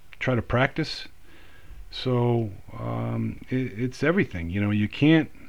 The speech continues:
I say you can't, but you shouldn't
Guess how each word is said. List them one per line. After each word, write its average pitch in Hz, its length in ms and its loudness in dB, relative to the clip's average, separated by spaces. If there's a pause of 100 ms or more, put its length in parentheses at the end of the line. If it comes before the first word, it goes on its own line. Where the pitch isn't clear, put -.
(880)
I 104 100 -2
say - 240 0
you 104 160 6
can't, 90 400 -4
but 92 200 -6 (760)
you 107 120 2
shouldn't 147 500 6